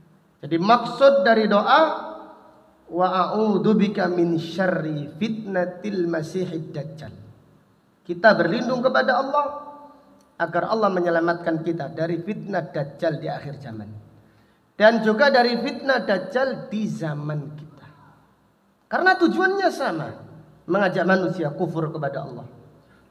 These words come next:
mengajak manusia menyekutukan Allah, mengajak manusia supaya tersesat di jalan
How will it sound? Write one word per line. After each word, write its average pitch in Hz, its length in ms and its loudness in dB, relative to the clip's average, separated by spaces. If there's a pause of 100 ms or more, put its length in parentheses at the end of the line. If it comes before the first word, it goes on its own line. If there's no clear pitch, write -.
mengajak 185 400 4
manusia 185 500 4
menyekutukan 160 680 -2
Allah, - 320 -16 (720)
mengajak 180 340 2
manusia 220 760 2 (140)
supaya 160 500 4 (460)
tersesat 156 560 -4 (480)
di 175 240 -6
jalan 151 720 -2